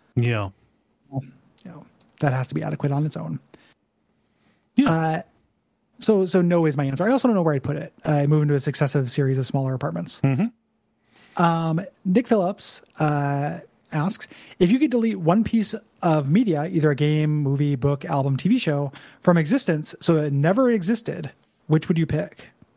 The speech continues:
Speaker 2: Let's, let's make a ground rule of not doing the, uh, the actual sensitive answer and do this in the fun spirit as asked.
Speaker 1: <laughs>
Speaker 2: So no answers that are like, "Oh, but everything gives somebody joy. I wouldn't want to take that away from people and
Speaker 1: Yeah,
Speaker 2: make the world
Speaker 1: yeah.
Speaker 2: worse."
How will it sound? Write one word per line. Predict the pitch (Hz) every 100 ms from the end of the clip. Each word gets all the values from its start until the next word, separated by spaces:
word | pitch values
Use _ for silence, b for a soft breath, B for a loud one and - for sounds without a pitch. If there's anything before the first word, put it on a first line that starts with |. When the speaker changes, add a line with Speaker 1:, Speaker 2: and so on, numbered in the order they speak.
| _ _ _ _ _ _ _ _ _ _ _ _ _ _ - -
Speaker 2:
Let's, | 196
let's | 240 226 247
make | 247
a | 202
ground | 165 175 175
rule | 170 156
of | 143
not | 147 165 156
doing | 151 151 143
the, | 143 139 147
uh, | 143 135 131 139
the | 143 147
actual | 139 156 135
sensitive | 151 139 147 135
answer | 143 135 147 143
and | 156 139
do | 139
this | 147 139
in | 143
the |
fun | 135 143 139
spirit | 156 135
as | 135 139
asked. | 143 - - -
Speaker 1:
<laughs> | 131 - 220 294 240
Speaker 2:
So | 269 160 160 208 _
no | 190 214
answers | 208 196 190 165
that | 165
are | 156
like, | 151 151 156 -
"Oh, | 277 226
but | 170
everything | 214 269 170
gives | 147 135
somebody | 151 139
joy. | 131 180 226 156
I | 147
wouldn't | 175
want | 175 170
to |
take | 185
that | 180
away | 170 247
from | 151
people | 143 139
and | 139
Speaker 1:
Yeah, | -
Speaker 2:
make | 127
the | -
world | 120
Speaker 1:
yeah. | 139
Speaker 2:
worse." | 135